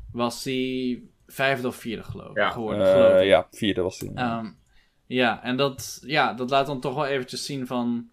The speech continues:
Speaker 1: ehm, ja, het helpt je, maar je moet ook wel echt eventjes die investering erin zetten, zodat het later ook kan helpen.
Speaker 2: Ja,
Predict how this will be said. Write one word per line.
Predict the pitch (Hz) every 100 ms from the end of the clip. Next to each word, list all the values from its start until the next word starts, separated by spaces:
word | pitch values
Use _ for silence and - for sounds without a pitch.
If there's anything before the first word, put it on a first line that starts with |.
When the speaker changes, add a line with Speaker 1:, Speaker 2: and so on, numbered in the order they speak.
| _ _ _
Speaker 1:
ehm, | - 117 113 110 113 110 - _ - -
ja, | 123 117 120 127 131
het | 127 110
helpt | 123 131 -
je, | 165
maar | 160 127 131
je | 131
moet | 131 127
ook | 139 135
wel | 131 123 113
echt | 123 -
eventjes | 131 123 123 127 120 - _ _ _ _ _ -
die | 135 131
investering | 135 127 127 151 147 147
erin | 131 127 123
zetten, | 123 113 117 113 110 _ _
zodat | _ 123 131 151 165
het | 135
later | 113 104 98 -
ook | -
kan | - 101
helpen. | 110 104 - -
Speaker 2:
Ja, | 120 117 98